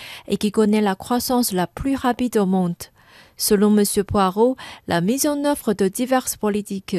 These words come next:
soutenues par le gouvernement alimente davantage le potentiel du marché. La verticalisation et la modernisation industrielle amènent de belles opportunités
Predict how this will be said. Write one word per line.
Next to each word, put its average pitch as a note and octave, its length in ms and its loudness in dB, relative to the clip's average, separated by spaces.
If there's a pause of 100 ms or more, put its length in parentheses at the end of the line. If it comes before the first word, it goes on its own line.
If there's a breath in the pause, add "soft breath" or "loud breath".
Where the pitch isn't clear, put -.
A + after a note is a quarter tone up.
soutenues F#3+ 500 0
par F3+ 220 -4
le D#3+ 100 -2
gouvernement F3 720 -2
alimente F3 640 -2
davantage A3 880 0
le E3 140 -6
potentiel A#3+ 580 -2
du G3 80 -10
marché. E3+ 480 -4 (640 loud breath)
La F#3+ 160 2
verticalisation G3 1080 -2
et E3+ 100 -4
la D#3 100 -2
modernisation G3 880 0
industrielle G3 960 -2 (100)
amènent F3+ 640 0
de - 180 -6
belles A3 360 0
opportunités E3+ 800 -4